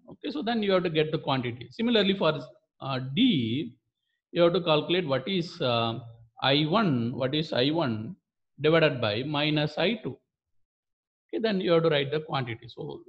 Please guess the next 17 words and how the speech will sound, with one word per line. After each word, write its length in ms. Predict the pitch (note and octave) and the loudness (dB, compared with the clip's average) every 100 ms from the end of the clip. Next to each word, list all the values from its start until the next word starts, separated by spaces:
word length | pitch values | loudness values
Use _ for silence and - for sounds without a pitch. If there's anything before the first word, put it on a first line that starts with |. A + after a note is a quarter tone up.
| C3 | -10
this 160 | F3+ E3+ | -2 -2
is 100 | F3 | 0
the 60 | A3 | -2
only 280 | D#3 C#3+ | 0 -2
difference 460 | D3+ B2+ G3+ G#3 E3+ | -2 -2 -2 -2 -2
here. 260 | C#3 A2+ C3 | -2 -4 -4
Here 260 | C#3 B2+ | -2 -2
you 120 | B2 B2+ | -2 -4
will 120 | B2 | -2
get 220 | D#3 D#3 B2+ | -2 -2 -6
minus 540 | B2 C3 C3+ C3 - | -4 -4 -6 -8 -12
here. 300 | D3+ F#3 A#2+ - _ _ _ - | -6 -4 -4 -8 _ _ _ -14
Accordingly, 760 | A2+ C3 B2+ B2 B2+ A#2+ A#2+ - - | -8 -6 -4 -4 -4 -4 -8 -16 -10
uh, 220 | A2+ G#2+ A2+ - | -8 -8 -12 -16
this 300 | A#2+ A2+ - | -14 -14 -8
will 220 | A#2 A2 A2+ _ _ _ B2 | -4 -4 -8 _ _ _ -2
vary. 500 | E3+ D#3 G2+ - | 2 2 -2 -12